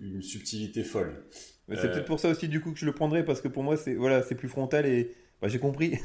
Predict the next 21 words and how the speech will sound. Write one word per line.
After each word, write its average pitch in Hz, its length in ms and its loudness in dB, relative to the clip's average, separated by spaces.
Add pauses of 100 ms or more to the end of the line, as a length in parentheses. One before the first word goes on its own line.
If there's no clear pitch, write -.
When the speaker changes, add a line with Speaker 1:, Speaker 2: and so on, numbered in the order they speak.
(160)
Speaker 2:
<laughs> - 180 4
Speaker 1:
Ouais, 131 320 6
ouais, 113 160 4
c'est 107 160 -4
sûr. - 240 -2 (520)
Euh, 98 580 2
après, 135 420 4
euh, 110 120 6
le, 98 480 -2 (460)
euh, 50 500 -6 (160)
Asso 139 580 4
a 107 260 4
une, 95 400 -2
une 101 160 -6
écriture 110 560 -4
qui 104 240 -4
est, 98 200 2
qui 95 120 -4
est 95 40 0
intéressante, 107 920 0 (500)
euh, 98 960 -2